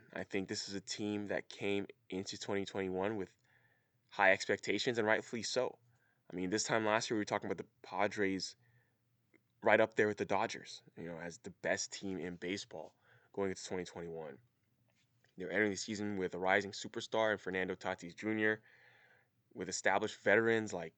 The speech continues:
Manny Machado, Tommy Pham, Yu Darvish. On top of that, they added Blake Snell to bolster an already strong rotation. Dinelson Lamet had a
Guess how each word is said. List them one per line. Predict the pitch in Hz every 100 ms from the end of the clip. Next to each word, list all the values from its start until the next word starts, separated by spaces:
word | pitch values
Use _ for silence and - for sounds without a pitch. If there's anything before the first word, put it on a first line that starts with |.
| _ -
Manny | 92 98
Machado, | 92 - 92 98 98
Tommy | - 92 87
Pham, | - 92 95 92
Yu | 90 82
Darvish. | 90 98 104 110 101
On | 90
top | - 87 107
of | 110
that, | 107 107
they | 78 - 92
added | 92 101 107 104 _ _ _ _ _ _
Blake | 98 98
Snell | - - 98 90 127 185 _ _ _ _ _ _ _ _ _
to | -
bolster | 98 104 110 - 101
an | 95
already | 113 107 113 107
strong | - 101
rotation. | 92 - 101 - 110
Dinelson | 101 92 92 101 107
Lamet | 90 90 101 107
had | - 95 98
a | 101